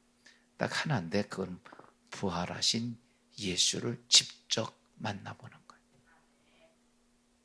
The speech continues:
아무리 이 얘기를 들어도요,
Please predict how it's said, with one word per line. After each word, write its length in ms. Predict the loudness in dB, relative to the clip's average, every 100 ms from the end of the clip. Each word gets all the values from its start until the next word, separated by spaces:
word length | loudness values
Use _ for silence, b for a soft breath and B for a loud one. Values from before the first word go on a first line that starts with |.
| _ _ _ _ _ _ _ -16 -16 B B
아무리 380 | 12 12 12 12
이 180 | 10
얘기를 240 | 4 2 0
들어도요, 800 | 0 0 -2 4 8 8 8